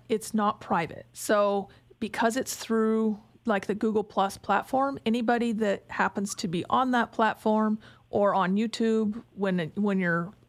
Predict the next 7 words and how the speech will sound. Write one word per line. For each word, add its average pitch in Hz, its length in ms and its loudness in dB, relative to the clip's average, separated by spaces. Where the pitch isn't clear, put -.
live 202 580 2
can 202 320 0
see 214 320 0
your, 190 380 0
your 196 160 0
webinar. 90 460 -2
So 180 400 -2